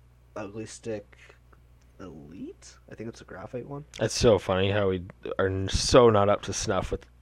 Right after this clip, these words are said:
Speaker 1: No,
Speaker 2: anything fishing.
Speaker 1: I'm trying to recall the stuff that I use. So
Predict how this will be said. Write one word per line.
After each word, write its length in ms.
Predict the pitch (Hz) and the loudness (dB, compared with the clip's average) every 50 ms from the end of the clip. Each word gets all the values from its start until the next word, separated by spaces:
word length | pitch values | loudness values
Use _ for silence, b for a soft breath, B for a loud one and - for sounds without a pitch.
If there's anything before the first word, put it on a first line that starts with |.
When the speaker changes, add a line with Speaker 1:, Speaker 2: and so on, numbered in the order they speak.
| - - | -12 -4
Speaker 1:
No, 340 | 160 160 151 147 139 143 | 2 4 4 4 6 4
Speaker 2:
anything 180 | 135 117 107 101 | 4 4 2 0
fishing. 440 | - - 113 104 98 - - 104 98 | 0 0 0 0 0 -2 -4 -4 -4
Speaker 1:
I'm 140 | 113 123 120 | -4 -6 -8
trying 280 | - - 135 135 156 | -6 -2 0 0 2
to 60 | 156 | 0
recall 540 | 139 127 117 107 87 - - 113 107 117 120 | 0 -2 -4 -6 -8 -8 -6 -4 -2 -2 -4
the 140 | 110 87 - | -4 -8 -10
stuff 340 | - - - - - - - | -14 -16 -18 -18 -18 -16 -16
that 100 | 147 107 | -16 -16
I 100 | 71 67 | -16 -16
use. 320 | 65 80 80 80 95 - b b b b b b b b b b - | -18 -18 -16 -18 -18 -20 b b b b b b b b b b -16
So 480 | - - 117 113 110 104 104 101 98 | -8 -4 -2 -2 0 -2 -2 -6 -8